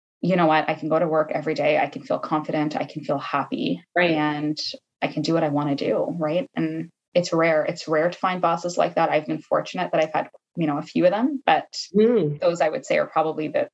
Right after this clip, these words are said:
Speaker 1: the ones that are the highlights of my career.
Speaker 2: Excellent. And I just hear this reoccurring theme, like you said, this unwavering trust or people extending the trust before you knew for sure you could do it or before you were proven yet.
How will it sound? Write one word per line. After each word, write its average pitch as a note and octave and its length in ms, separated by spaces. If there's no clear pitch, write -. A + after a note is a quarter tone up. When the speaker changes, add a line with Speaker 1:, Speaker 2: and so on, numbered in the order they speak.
Speaker 1:
the D#3+ 80
ones D3+ 240
that D#3 80
are D3 80
the C#3+ 60
highlights - 440
of F#3 140
my - 140
career. - 400
Speaker 2:
Excellent. D#3 500
And E3 160
I D#3+ 60
just F3+ 200
hear G3+ 160
this F#3 200
reoccurring F3+ 600
theme, E3+ 260
like D3+ 180
you D#3 60
said, D#3 240
this D3+ 200
unwavering D#3 760
trust D3 420
or C#3+ 80
people D3+ 560
extending F#3 760
the E3 80
trust D3+ 600
before D#3 920
you D#3+ 220
knew E3 360
for E3+ 200
sure E3 280
you D#3 160
could D#3 180
do D#3 200
it D3+ 120
or D3 100
before D3+ 400
you D#3+ 140
were D#3 140
proven E3 540
yet. C3 320